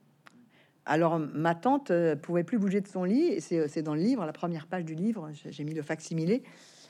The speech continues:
Et, euh, une année où elle pouvait vraiment plus du tout bouger, elle, euh, elle avait découpé dans le dictionnaire franco-arménien, pour chacun des membres de, enfin, pour moi et mon frère, elle avait découpé des pages qui correspondaient à, à ce qu'elle pensait de nous.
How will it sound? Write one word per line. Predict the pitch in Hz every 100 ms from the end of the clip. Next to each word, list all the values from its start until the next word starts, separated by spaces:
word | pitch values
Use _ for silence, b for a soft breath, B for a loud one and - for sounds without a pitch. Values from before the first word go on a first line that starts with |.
| -
Et, | 151 156 156
euh, | 147 135 - -
une | 170
année | 180 190 233
où | 254
elle | 165
pouvait | 147 160 170
vraiment | 165 214 214
plus | 208 - 202
du | 196
tout | 202
bouger, | 165 160 175 226 262 -
elle, | 170 160
euh, | 156 147 - - b b b b _
elle | 147 156
avait | 160 165 160 151
découpé | 147 151 185 175 - 226
dans | 190 156
le | 156
dictionnaire | 160 - 190 196
franco-arménien, | 190 165 170 151 165 175 208 254 B B B -
pour | 160
chacun | - - 208 - 214 202
des | 175
membres | 170 175 170
de, | 151
enfin, | 151 147
pour | 120 165 151 -
moi | 175 208
et |
mon | 151
frère, | 147 165 233 277 b b b b _
elle | 156
avait | 160
découpé | 165 165 165 208 240
des | 170
pages | - 208 240 233
qui | -
correspondaient | - 175 165 170 160 175 214 -
à, | 156 151 151 151 151 - b b b b b b _ _ -
à | 175
ce |
qu'elle | - 170
pensait | 196 190 170
de |
nous. | 165 139